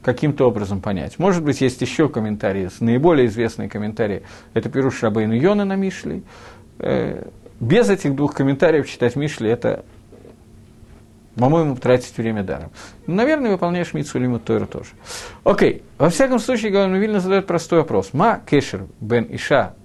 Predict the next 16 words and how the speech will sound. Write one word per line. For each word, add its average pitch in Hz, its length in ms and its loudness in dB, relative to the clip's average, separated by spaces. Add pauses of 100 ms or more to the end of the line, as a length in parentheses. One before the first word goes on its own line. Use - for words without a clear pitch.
зана, 131 460 0 (240)
о 127 100 -4
которой 143 340 2
идёт 127 180 -4
речь, 208 340 0 (480)
и 208 260 2 (1500)
карбонот 131 480 2
шломим, 156 480 0
о 107 80 -10
которых 113 340 -2
тоже 127 300 0
идёт 104 240 -4
речь 104 180 -6
в - 40 -12
этом 90 260 -8
месте. - 320 -16